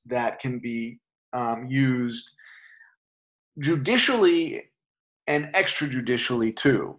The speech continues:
What might be considered, um, as the, the means to ensure voter access and integrity? Um,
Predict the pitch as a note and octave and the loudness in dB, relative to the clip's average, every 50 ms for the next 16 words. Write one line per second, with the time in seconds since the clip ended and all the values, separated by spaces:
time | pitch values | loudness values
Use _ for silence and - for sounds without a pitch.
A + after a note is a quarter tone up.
0 | _ _ _ _ _ _ _ _ _ _ - _ _ _ _ _ _ _ _ _ | _ _ _ _ _ _ _ _ _ _ -20 _ _ _ _ _ _ _ _ _
1 | _ _ - - - - _ _ - D3+ C#3+ C#3+ D#3+ G#3 B3 B3+ - - - - | _ _ -20 -20 -20 -20 _ _ -18 -14 -4 2 4 6 6 4 2 -2 -12 -16
2 | - E3+ E3+ D#3+ E3+ F3 F3 F3 - - - - D3+ D3+ D3 C#3+ C#3+ C#3+ C3 C3 | -10 -4 0 2 4 4 4 2 0 -4 -8 -4 -4 -4 -2 -2 -2 -2 -2 -2
3 | C3+ - - D#3 D3+ C3+ C3+ B2+ B2 A#2+ A#2 A2+ - - _ _ _ _ _ _ | -2 -2 0 2 2 4 4 4 4 2 0 -4 -8 -14 _ _ _ _ _ _
4 | _ _ _ _ _ _ _ _ _ _ _ _ _ - B2+ B2+ B2 A#2+ A#2 A#2 | _ _ _ _ _ _ _ _ _ _ _ _ _ -6 -4 -4 -4 -4 -6 -8
5 | A2+ A2+ B2 - _ _ _ _ _ - C#3 C#3+ C#3 C3+ B2+ - C3+ B2+ B2 B2+ | -10 -12 -12 -16 _ _ _ _ _ -2 2 2 2 2 0 0 0 -2 -2 -4
6 | B2 - - B2+ B2+ B2+ C3 C#3+ D#3 D#3+ D#3+ D#3 D#3 D3 C#3 - - - - C3 | -6 -8 -8 -8 -6 -6 -4 -4 -2 -2 -2 -4 -4 -4 -6 -6 -6 -6 -4 -2
7 | B2 A#2+ A#2 A#2 A#2 A#2 - - _ _ _ - C3+ B2+ B2+ B2+ - - - C#3+ | 0 0 0 -2 -2 -4 -6 -10 _ _ _ -10 -8 -6 -4 -2 -2 0 2 2
8 | C3+ C3 B2+ B2+ B2+ B2 B2+ - _ _ _ _ _ _ _ _ _ _ _ _ | 4 4 4 2 2 0 -4 -10 _ _ _ _ _ _ _ _ _ _ _ _
9 | _ _ _ _ - C3 C#3 D3 D3+ C#3+ C3+ B2+ B2+ B2 - B2+ C3+ B2+ B2 - | _ _ _ _ -4 2 4 4 6 6 6 6 4 4 2 2 2 2 2 0
10 | - C3 B2 A2+ - - A#2+ A#2+ A#2 A#2 - C3 C3 B2 A2+ A#2+ A2+ A2+ A2 A2 | -2 -2 -4 -4 -4 -6 -6 -6 -6 -4 -2 0 0 0 0 -2 -4 -4 -6 -8
11 | A2 A2 - _ - - - _ _ - _ _ _ _ _ - B2+ B2+ B2 B2 | -8 -12 -16 _ -20 -20 -20 _ _ -20 _ _ _ _ _ -4 -4 -2 -2 -4
12 | A#2+ A#2 A#2 A#2+ A#2+ - | -4 -6 -8 -10 -12 -16